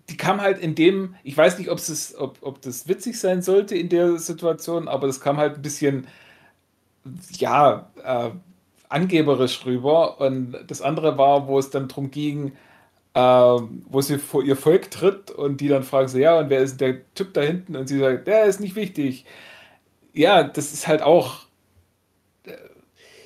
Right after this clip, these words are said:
ich weiß, auf was die, äh, einspielen, dass halt der Mario ein, ein Loser ist, den niemand kennt und dass der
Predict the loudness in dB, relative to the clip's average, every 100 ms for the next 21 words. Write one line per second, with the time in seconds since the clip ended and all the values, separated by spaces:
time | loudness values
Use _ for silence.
0 | _ -6 4 6 6 4 2 2 2 -4
1 | -6 -4 0 2 0 -6 -20 _ _ -4
2 | -2 -2 -8 -4 0 2 0 0 0 0
3 | 0 0 0 2 2 0 -2 -12 -14 -16
4 | -18 -20 -14 -8 -2 2 6 6 6 0
5 | -2 -2 -2 -4 -4 -4 -2 0 -2 -6
6 | -4 -4 -4 -2 2 4 4 0